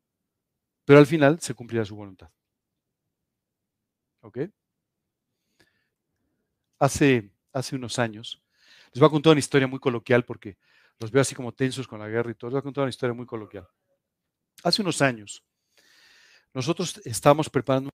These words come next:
una, una campaña evangelística. Entonces estábamos invitando a un grupo de personas a que escucharan de Cristo,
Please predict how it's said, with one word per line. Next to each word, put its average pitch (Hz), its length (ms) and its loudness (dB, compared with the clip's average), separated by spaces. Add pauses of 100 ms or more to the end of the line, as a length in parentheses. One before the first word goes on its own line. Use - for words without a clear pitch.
una, 135 300 -2
una 147 140 -2
campaña 143 400 0
evangelística. 135 800 -2 (960)
Entonces 135 240 -4
estábamos 151 380 4
invitando 151 460 0
a 143 40 -6
un 135 60 -10
grupo 147 220 -6
de 120 60 -6
personas 135 420 -10
a 120 80 -10
que - 100 -18
escucharan 123 520 -4
de 110 100 -10
Cristo, - 420 -14